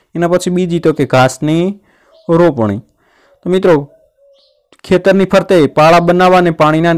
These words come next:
પાણી નિકાલની યોગ્ય વ્યવસ્થા કરવી. એના પછી કે નદી કિનારે મોટા પથ્થરોની આડેસો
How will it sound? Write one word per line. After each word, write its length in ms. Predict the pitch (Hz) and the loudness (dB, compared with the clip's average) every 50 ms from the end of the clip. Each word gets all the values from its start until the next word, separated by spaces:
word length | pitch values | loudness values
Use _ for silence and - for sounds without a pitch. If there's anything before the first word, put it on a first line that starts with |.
| - - _ _ _ _ _ 135 139 - | -4 -8 _ _ _ _ _ -18 -4 0
પાણી 220 | 151 156 170 185 | 0 2 2 2
નિકાલની 460 | 185 175 165 170 175 165 160 156 143 | 0 0 0 0 0 2 2 2 2
યોગ્ય 420 | 143 139 135 135 147 165 185 226 233 - _ _ | 2 2 2 2 2 2 2 0 -2 -6 _ _
વ્યવસ્થા 560 | 165 143 151 147 139 135 127 - - 139 123 | -4 0 2 2 4 2 0 0 -2 -2 -2
કરવી. 420 | 120 - 131 131 139 156 190 254 - _ _ _ _ _ _ _ _ _ _ - | 0 0 0 0 0 -2 -2 -4 -8 _ _ _ _ _ _ _ _ _ _ -4
એના 140 | 170 180 175 | -2 -2 0
પછી 260 | 208 277 277 - 180 | 0 -2 -2 -2 -2
કે 120 | 165 175 | -2 0
નદી 220 | 151 151 151 165 190 | 0 0 0 -2 -4
કિનારે 480 | 190 - 185 180 185 185 180 175 156 | -4 -4 -2 0 0 2 2 2 2
મોટા 320 | 135 135 143 156 147 180 180 | 2 2 0 0 0 -2 0
પથ્થરોની 600 | - 170 165 - 175 170 175 175 165 139 123 143 - _ | 0 -2 -2 0 0 0 2 2 0 -2 -4 -6 -10 _
આડેસો 640 | - 127 139 143 147 139 - - 156 160 180 233 | -4 -2 0 0 0 -2 0 -2 0 0 0 -2